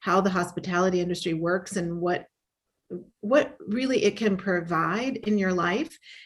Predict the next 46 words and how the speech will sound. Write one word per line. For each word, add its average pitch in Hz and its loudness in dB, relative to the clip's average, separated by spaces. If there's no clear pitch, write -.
And 214 8
then 220 6
I 196 4
think 277 0
we 214 6
would 170 0
hook - -4
a 170 -2
lot 175 0
more - -6
people 180 -4
in 180 2
our - -2
industry. 185 -2
And 175 0
I 175 0
also 180 0
think 175 -4
it 175 -2
would 165 -2
help 233 2
people 190 4
in 208 6
their 185 4
life 175 0
in 151 0
general, 160 -2
when 156 -2
they 156 -2
go 160 0
out 160 2
into 156 -4
the 160 -6
world, 160 -2
to 180 -4
know 165 -2
how 165 -4
to 160 -6
sort 160 -6
of 151 -8
behave 175 4
in 170 0
restaurants. 165 4
And, 165 4
you 165 2
know, - 0